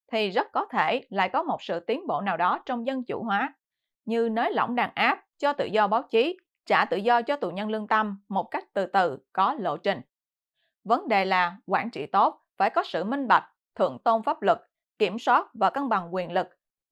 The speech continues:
và quan trọng nhất là tư pháp phải độc lập. Quý vị và các bạn đang xem chương trình trực tiếp của Kim Vũ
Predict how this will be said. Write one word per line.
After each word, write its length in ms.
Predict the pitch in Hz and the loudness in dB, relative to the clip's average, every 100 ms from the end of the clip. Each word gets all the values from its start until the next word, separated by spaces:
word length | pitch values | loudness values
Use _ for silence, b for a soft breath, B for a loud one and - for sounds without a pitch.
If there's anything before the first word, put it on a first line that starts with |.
| 196 | 2
và 120 | 190 | 2
quan 240 | 170 170 | 4 0
trọng 200 | - 160 | -2 -4
nhất 160 | 196 302 _ _ | -4 -6 _ _
là 160 | 185 170 | -2 0
tư 160 | 220 | -2
pháp 320 | 220 220 311 - | 2 2 0 -2
phải 240 | 185 160 220 | 0 0 -2
độc 280 | 180 180 - | 0 0 2
lập. 200 | - - _ _ _ _ _ _ _ _ | -2 -2 _ _ _ _ _ _ _ _
Quý 180 | 240 330 427 | -4 -2 2
vị 160 | 190 | 2
và 100 | 196 | 0
các 140 | 190 302 | -2 0
bạn 220 | 190 185 | 0 2
đang 160 | 233 247 | -2 -2
xem 240 | 262 240 | -4 -4
chương 140 | 302 | -6
trình 120 | 277 202 | -6 -8
trực 160 | 170 | -2
tiếp 160 | 247 320 | -2 -2
của 180 | - 165 | -2 -4
Kim 220 | 196 277 | -2 -4
Vũ 380 | 226 - 214 262 | 0 0 0 -4